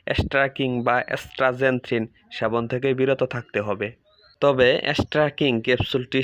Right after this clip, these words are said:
সেবনের পূর্বে একজন রেজিস্টার্ড চিকিৎসকের পরামর্শ অনুযায়ী অ্যাস্ট্রা কিং ক্যাপসুলটি সেবন করতে হবে। ভিডিওটি ভালো লাগলে লাইক,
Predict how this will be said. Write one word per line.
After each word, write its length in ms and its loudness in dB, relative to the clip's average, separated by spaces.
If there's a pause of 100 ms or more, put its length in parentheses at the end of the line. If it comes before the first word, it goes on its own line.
সেবনের 460 0 (100)
পূর্বে 380 2 (400)
একজন 320 -2 (180)
রেজিস্টার্ড 580 -2 (200)
চিকিৎসকের 680 -4
পরামর্শ 420 -2 (200)
অনুযায়ী 380 0 (380)
অ্যাস্ট্রা 380 0 (100)
কিং 120 -2 (140)
ক্যাপসুলটি 480 -4 (120)
সেবন 260 -4 (100)
করতে 320 -2
হবে। 200 -8 (320)
ভিডিওটি 440 2 (140)
ভালো 200 4 (120)
লাগলে 300 2 (420)
লাইক, 280 2